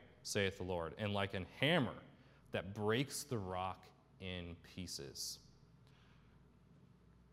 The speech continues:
The seed that's planted is the word of God. The power that we have in our hands to prepare the ground of people's hearts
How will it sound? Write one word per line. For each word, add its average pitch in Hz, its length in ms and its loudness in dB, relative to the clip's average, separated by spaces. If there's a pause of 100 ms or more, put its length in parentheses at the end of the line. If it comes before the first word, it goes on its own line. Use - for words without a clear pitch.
The 110 100 0
seed 165 320 4
that's 104 160 -2
planted 85 380 -4 (220)
is 90 160 -6
the 92 60 -6
word 90 180 -4
of 82 100 -8
God. 67 280 -6 (920)
The 110 100 -2 (440)
power 127 560 8
that 98 280 2
we 127 240 2
have 113 320 2
in 104 100 0
our 95 180 0
hands 107 440 -2
to 92 120 -12
prepare 117 560 0
the 95 100 -2
ground 104 300 -4
of 98 80 -10
people's 90 280 -6
hearts 143 440 0